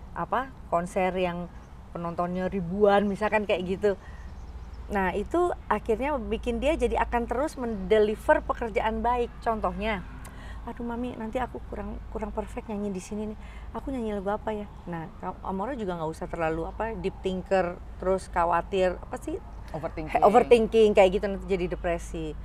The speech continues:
Speaker 1: Cukup berlatih, latihan, eh, akan menja-, akan menjadikan kamu perfect dan lain-lain.
Speaker 2: Tapi ini, eh, sebetulnya dia itu yang pengen sendiri atau, atau kamu yang meng-, apa ya, meng-encourage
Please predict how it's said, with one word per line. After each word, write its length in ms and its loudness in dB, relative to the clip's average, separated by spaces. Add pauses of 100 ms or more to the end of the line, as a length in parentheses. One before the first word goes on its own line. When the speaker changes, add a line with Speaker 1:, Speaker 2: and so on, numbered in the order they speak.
(360)
Speaker 1:
Cukup 320 -2 (1200)
berlatih, 540 4 (220)
latihan, 600 0 (1160)
eh, 280 -4
akan 240 -6
menja-, 340 -8 (100)
akan 260 -8
menjadikan 400 -6
kamu 200 -8
perfect 440 -8
dan 180 -14
lain-lain. 440 -12 (200)
Speaker 2:
Tapi 320 -4
ini, 240 -4
eh, 240 -12
sebetulnya 400 -6
dia 300 0
itu 120 0
yang 120 -4
pengen 160 -4
sendiri 180 -4
atau, 120 -4
atau 240 -8
kamu 240 -4
yang 180 0 (120)
meng-, 340 -4
apa 140 -6
ya, 100 -2
meng-encourage 840 -6